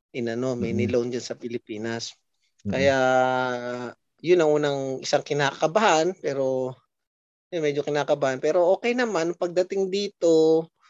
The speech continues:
Speaker 1: ah, hindi naging mahirap kasi unang-una may mga Pilipino rin dito na sa kasama ko sa workplace,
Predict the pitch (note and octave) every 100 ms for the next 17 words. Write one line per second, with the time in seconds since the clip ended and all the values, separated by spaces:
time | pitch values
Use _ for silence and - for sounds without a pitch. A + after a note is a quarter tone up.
0 | _ _ _ _ D3+ D3+ D3+ D#3 D#3 D3+
1 | D#3 E3 F#3 G#3 G#3+ G3+ G#3 G3+ G3 G#3
2 | G#3 F3 E3+ F#3 E3+ D#3+ E3 F#3 D#3 C#3+
3 | C#3+ C#3+ C#3+ C#3 C#3+ C#3 C3+ C#3 C#3 C#3+
4 | C#3 A2 A2+ A#2 A2 A2 A2 - - -
5 | - B2 B2+ - - C#3 C3+ C#3+ - G#2+
6 | G#2+ A2+ -